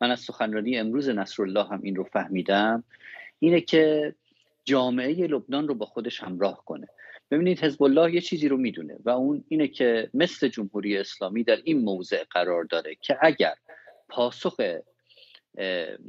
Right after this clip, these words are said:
ترور فؤاد شکر رو نده، همونجور که جمهوری اسلامی میگه اگر من پاسخ ترور اسماعیل هنیه رو ندم، اون حیثیت و، اه، اون جایگاه و اعتبارم ملکوک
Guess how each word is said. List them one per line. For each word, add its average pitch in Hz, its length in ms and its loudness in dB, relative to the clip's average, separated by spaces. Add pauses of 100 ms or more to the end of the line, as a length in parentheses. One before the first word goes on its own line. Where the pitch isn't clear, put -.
(160)
ترور 101 580 -2 (180)
فؤاد 101 300 -2
شکر - 400 -6
رو 95 120 -2
نده، 95 720 0 (420)
همونجور 135 440 -2
که 117 100 0
جمهوری 101 360 0
اسلامی 98 360 -4
میگه 107 300 -2
اگر 135 280 4
من 101 180 -6
پاسخ - 560 -8 (240)
ترور 95 280 -4
اسماعیل 87 460 -6
هنیه 90 280 0
رو 90 100 -4
ندم، 95 500 2 (480)
اون 165 280 2 (320)
حیثیت 117 920 2
و، 92 220 0 (760)
اه، 90 380 -4
اون 120 320 -2
جایگاه 107 540 2
و 110 100 -8
اعتبارم 107 880 -2 (100)
ملکوک 92 500 -14